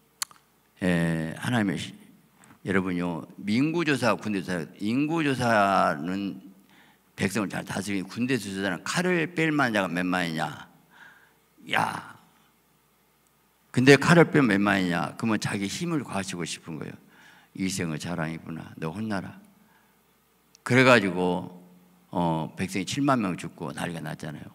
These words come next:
혼나죠. 근데 거기서 다윗이 제사를 드려요. 아류나 타작마당에 제사 드려. 그 제사, 그 제사가 받으셨어요. 근데 아류 타작마당 제사 그고대가, 그 장소가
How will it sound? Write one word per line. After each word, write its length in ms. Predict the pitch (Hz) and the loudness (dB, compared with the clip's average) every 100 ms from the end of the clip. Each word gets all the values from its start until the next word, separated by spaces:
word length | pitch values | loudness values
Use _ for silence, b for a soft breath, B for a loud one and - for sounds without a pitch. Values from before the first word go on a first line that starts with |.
| _ - | _ -18
혼나죠. 320 | 60 - - - B B B - | -14 -14 -16 -20 B B B -4
근데 200 | 120 110 | -2 0
거기서 420 | 107 104 117 113 | 0 -2 -2 -4
다윗이 720 | 110 95 98 90 90 90 80 - - - - _ _ _ _ _ _ - - - _ _ b b b | -2 -2 -2 -2 0 2 0 -6 -18 -20 -20 _ _ _ _ _ _ -20 -10 -10 _ _ b b b
제사를 440 | - 101 101 87 78 | 2 4 6 6 4
드려요. 500 | - 76 71 65 73 - - - b b b b b | 0 0 0 -2 -6 -16 -20 -20 b b b b b
아류나 460 | - 95 104 101 95 | 2 6 6 6 2
타작마당에 840 | 101 131 131 113 95 95 85 80 | 2 2 2 4 2 2 0 -2
제사 340 | 76 90 78 78 | -4 -6 -4 -6
드려. 280 | 69 67 57 | -8 -12 -10
그 180 | - 101 | -6 -6
제사, 520 | - 104 98 95 90 92 - - | -4 -4 -2 -2 -2 -8 -18 -18
그 260 | - 95 92 | -10 -8 -6
제사가 920 | - 90 85 87 82 104 - - - | -6 -4 -2 0 2 0 0 -14 -18
받으셨어요. 600 | - - 160 - - - - - B B B | -12 -8 -6 -6 -8 -12 -16 -18 B B B
근데 180 | 131 127 | 8 12
아류 160 | 131 | 12
타작마당 480 | 135 151 165 143 117 | 10 10 10 10 8
제사 320 | - 113 107 101 | 8 8 8 6
그고대가, 960 | - - 98 107 104 95 120 - - B B B B B - | 2 0 4 6 6 8 8 6 0 B B B B B -2
그 180 | 107 | 0
장소가 1000 | 101 101 101 95 92 95 95 95 95 - | 4 4 2 2 0 2 4 4 0 -6